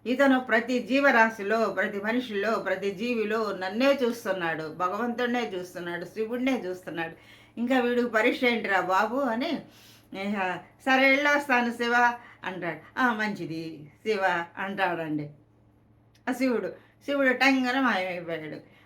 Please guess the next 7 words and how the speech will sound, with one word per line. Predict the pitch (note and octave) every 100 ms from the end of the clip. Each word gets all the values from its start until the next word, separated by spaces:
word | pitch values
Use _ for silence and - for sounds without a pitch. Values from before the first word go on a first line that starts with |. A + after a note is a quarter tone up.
| -
అంటే, | D4+ D4+ A3+ A#3 C#4 C4+
అక్కడ | G3+ F#3+ G3
ఈ | F#3+
కథలో | G3+ F#3+ A#3
మొత్తం | G#3 F#3+ A3 G#3
సారాంశం | G3+ F3+ G#3+ A3+ G#3+ G3 F3
ఏంటంటే, | F3 E3+ E3 A3 D4+